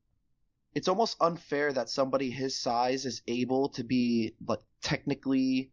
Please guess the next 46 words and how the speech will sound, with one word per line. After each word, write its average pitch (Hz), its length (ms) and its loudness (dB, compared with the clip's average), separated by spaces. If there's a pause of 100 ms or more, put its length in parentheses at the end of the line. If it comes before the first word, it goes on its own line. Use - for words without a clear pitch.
sound 127 640 0
yet 120 240 0 (340)
strong 127 640 -4
and 120 220 -6
balanced 123 480 -2
as 110 120 -12
Loftus-Cheek 113 640 -6
is. 131 340 -4 (560)
You 117 100 0
know, 117 80 4
it, 101 200 4
it, 127 360 -2
it, 127 180 0 (120)
it's 135 180 -2
completely 156 520 0
unfair. 131 360 2
I 123 40 0
mean, 117 240 -2 (140)
there 135 200 0
was 170 140 2
one 151 200 -2
point 135 260 -2
where 120 240 0
I 127 60 -8
think 151 180 -8
it 175 40 -2
was 123 120 0
Pritchard 104 520 -4
w-, 95 180 -6 (200)
went 127 360 2
into 131 280 2
a 113 60 4
challenge 113 400 0
with 107 140 -4
Loftus-Cheek, 113 640 0 (320)
and 127 80 2
Loftus-Cheek 143 400 0
just 143 260 -2
kinda 143 180 0
stuck - 280 -2
his 117 140 -4
leg 117 180 2
across, 135 360 2
and 110 120 -8
Pritchard 131 360 -6
went 117 180 -8